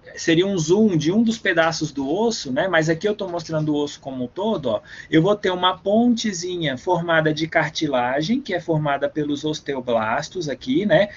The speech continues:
Tanto na parte interna quanto na parte externa do osso, né? Então, independente de qual é a parte que tá se colando, eu vou ter isso,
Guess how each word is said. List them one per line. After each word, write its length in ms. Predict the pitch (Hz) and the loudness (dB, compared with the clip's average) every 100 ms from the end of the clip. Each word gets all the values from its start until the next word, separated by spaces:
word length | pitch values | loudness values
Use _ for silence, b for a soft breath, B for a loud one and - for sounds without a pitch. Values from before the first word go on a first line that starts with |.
| B B | B B
Tanto 640 | - 196 240 240 220 147 113 B B - | 2 6 8 6 4 -2 -6 B B -4
na 180 | 156 175 | 0 2
parte 400 | 175 165 - 180 | 2 0 -4 -8
interna 600 | 175 170 160 156 139 127 | -6 -2 0 0 -4 -6
quanto 280 | 156 170 | -8 -6
na 140 | 170 151 | -6 -4
parte 380 | 147 143 - 151 | -4 -6 -6 -10
externa 480 | - 139 139 131 | -6 -6 -4 -6
do 180 | 120 120 | -4 -4
osso, 460 | 113 127 196 - 214 - | -2 -2 -4 -8 -12 -2
né? 160 | 147 | 0
Então, 400 | 160 156 147 143 B B B _ | 0 2 4 4 B B B _
independente 800 | 143 147 147 156 151 151 170 175 | -6 0 2 2 -2 -4 -4 -4
de 120 | 156 | -4
qual 280 | 156 160 165 | -2 2 4
é 60 | 160 | 4
a 60 | |
parte 360 | 156 143 131 - | 2 -2 -4 -6
que 80 | 139 | -6
tá 160 | 143 | -4
se 180 | 135 160 | -4 -6
colando, 420 | 156 139 131 127 | -6 -4 -2 0
eu 80 | 127 | 0
vou 220 | 127 175 | 0 -2
ter 160 | 214 175 | -2 -2
isso, 560 | 151 127 131 147 214 | 0 2 0 -2 -8